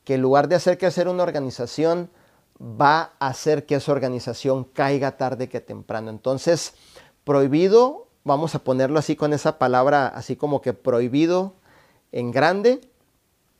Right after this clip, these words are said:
y vamos a evitar hablar de problemas personales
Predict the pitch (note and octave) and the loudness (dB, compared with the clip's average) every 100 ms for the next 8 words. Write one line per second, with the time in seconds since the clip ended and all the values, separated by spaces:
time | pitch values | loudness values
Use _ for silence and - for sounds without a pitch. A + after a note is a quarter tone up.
0 | _ _ - - B2+ B2+ D3 D3 C3 B2 | _ _ -12 -4 2 2 2 0 -2 -2
1 | C3+ C#3 C#3 C3+ C#3 C#3 C#3 C3 B2 D3 | 0 2 2 0 0 -2 -4 -4 -2 0
2 | F#3 G#3+ G3+ - E3 D3 C#3 C#3+ C#3 C#3+ | 0 -2 -6 -6 -6 -6 -4 -2 -2 -4
3 | C#3 - | -6 -12